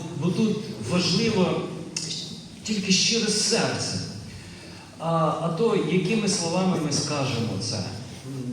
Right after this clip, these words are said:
Бог знає більше і глибше, чим наші слова. Він знає наші думки, і тому будемо звертатися до Нього. Він нас чує.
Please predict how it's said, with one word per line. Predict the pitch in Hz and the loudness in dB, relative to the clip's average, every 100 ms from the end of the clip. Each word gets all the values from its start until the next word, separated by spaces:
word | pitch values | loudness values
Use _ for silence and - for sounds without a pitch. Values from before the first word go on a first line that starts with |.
| 127 131 | -6 -2
Бог | 190 175 | 0 0
знає | 165 165 156 - | 0 -2 0 0
більше | 165 185 - - | 2 2 2 0
і | |
глибше, | 139 139 170 160 117 - | 0 0 0 0 -2 -2
чим | 135 123 127 | -2 -2 -2
наші | 135 135 127 - | -2 -2 -2 -2
слова. | 135 127 107 101 104 | -2 -2 -2 -2 -2
Він | 151 | -2
знає | 147 156 147 | -2 -4 -4
наші | 143 139 131 | -2 -2 0
думки, | 147 156 160 180 156 - - - - - - 170 | 0 0 2 2 2 0 -4 -8 -10 -10 -8 -2
і | |
тому | 165 170 175 170 151 - - - | 0 2 4 4 2 0 -4 -6
будемо | 170 165 170 | -2 0 0
звертатися | - 165 160 123 107 - 101 107 | 0 -2 -2 -2 -2 -4 -4 -4
до | |
Нього. | 104 95 - - 127 | -2 -2 -4 -6 -6
Він | 151 | -6
нас | 147 | -4
чує. | 151 135 | -2 0